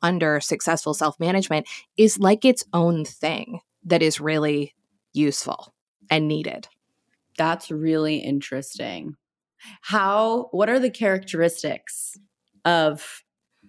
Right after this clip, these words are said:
Speaker 2: people who have that, and can those things be learned?
Speaker 1: So absolutely,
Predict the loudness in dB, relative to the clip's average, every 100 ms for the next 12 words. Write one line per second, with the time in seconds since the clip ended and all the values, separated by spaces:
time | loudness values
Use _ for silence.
0 | _ -4 -2 2 2 2 2 0 0 0
1 | 0 0 -2 -2 0 2 2 0 0 0
2 | 0 -2 -2 -2 -2 -2 -4 -6 -12 -14
3 | _ -20 -20 -20 _ -2 6 8 8 2
4 | -14 2 4 4 2 6 6 8 6 4
5 | 0